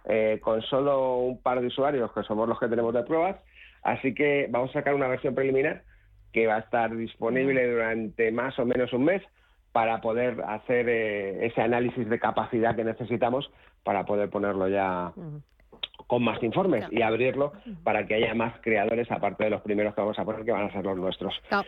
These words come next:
Speaker 2: y
Speaker 1: Pero los informes
Speaker 2: Ujú.
Speaker 1: estarán totalmente operativos y,
Speaker 2: Ujú.
Speaker 1: y reales.
Speaker 2: ¿Y notáis por parte de la comunidad de Ironía FinTech, de vuestros usuarios, que sí hay necesidad de tener más información y más,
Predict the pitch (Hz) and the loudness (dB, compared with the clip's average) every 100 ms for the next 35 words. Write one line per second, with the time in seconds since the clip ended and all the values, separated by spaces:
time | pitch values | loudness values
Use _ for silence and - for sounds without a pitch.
0 | - 240 160 117 131 160 175 185 160 147 | 0 2 4 2 0 0 0 0 0 0
1 | 156 131 127 127 165 131 123 110 143 160 | 0 0 0 0 0 0 0 0 0 0
2 | 175 110 104 95 87 - 90 87 95 98 | 0 0 0 -2 -4 -10 -8 -6 -2 -2
3 | 95 113 107 87 - - 226 214 220 240 | 2 2 2 -2 -10 -6 0 2 2 -2
4 | 220 233 247 233 226 214 226 226 196 190 | -2 -2 -2 -2 0 2 0 0 0 0
5 | 180 180 185 190 208 202 202 202 196 180 | 0 0 2 2 2 2 2 0 0 0
6 | 175 185 190 175 170 170 - 170 165 160 | 2 0 0 -2 0 -2 -2 0 0 0
7 | 175 160 185 185 180 180 180 - 170 170 | -2 0 0 2 2 0 -2 -2 0 0
8 | - 202 220 214 196 190 190 196 196 185 | 0 2 2 0 -2 0 0 2 0 0
9 | 185 180 196 196 196 185 185 180 - 196 | 0 2 0 0 0 0 0 0 0 0
10 | 196 196 196 185 175 170 175 180 185 | 2 2 2 2 2 2 2 2 -2